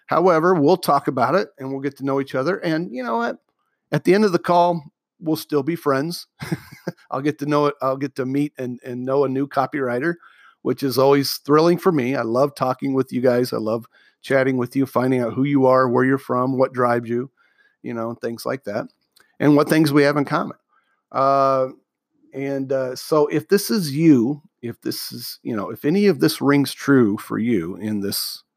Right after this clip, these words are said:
podcast or in the last two podcasts, and you're looking to take that next step, hey, let me help you,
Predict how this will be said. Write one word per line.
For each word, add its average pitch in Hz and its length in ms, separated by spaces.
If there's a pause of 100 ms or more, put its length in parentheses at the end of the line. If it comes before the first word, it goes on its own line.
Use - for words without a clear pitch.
(160)
podcast 98 540
or 110 100
in 127 160
the 131 60
last 123 320
two 135 120
podcasts, - 680 (600)
and 117 180
you're 135 360 (540)
looking 135 340
to 143 60
take 147 260
that 147 160
next 139 240
step, - 340 (680)
hey, 123 280 (180)
let 131 200
me 139 100
help - 240
you, - 80